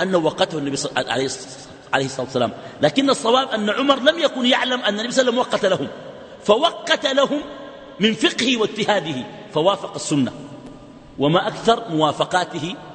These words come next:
رضي الله تعالى عنه لشنو؟ للسنة. طيب، آه، هذه المواقيت هن لهن ولمن أتى عليهن من غير أهلهن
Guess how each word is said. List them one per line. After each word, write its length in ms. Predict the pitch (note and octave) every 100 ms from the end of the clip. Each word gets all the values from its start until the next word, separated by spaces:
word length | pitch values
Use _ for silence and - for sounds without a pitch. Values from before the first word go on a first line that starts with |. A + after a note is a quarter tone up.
| - - - - B2
رضي 220 | C3+ D3+
الله 240 | E3+ D3+
تعالى 320 | C#3+ C3+ D3
عنه 300 | - D#3+ C#3
لشنو؟ 220 | B2+ D3 F3 - - - - - - -
للسنة. 1000 | B2+ E3 E3 - - - C#3 - C#3 A2 - - - - - - -
طيب، 180 | C#3 A2+ - - - - - - - - - - -
آه، 920 | A#2 B2 A#2+ A#2 A2+ G#2+ G2+ F#2+ F#2 - - - - - - - - - -
هذه 220 | C#4 D#4+ D4+
المواقيت 580 | C4 A#3+ G#3 C4+ C#4+ - - - - - - - - G#3+
هن 160 | A3+ G3
لهن 440 | E3+ G#3 G#3+ A#3+ - - - - C3
ولمن 360 | E3+ F3 E3+
أتى 160 | A3+ A#3
عليهن 640 | E3+ F3+ F3+ A3+ A3+ A#3+ - - -
من 140 | E3 F#3
غير 340 | A#3+ C4 A#3+
أهلهن 580 | F3+ F#3+ G3+ C4 C#4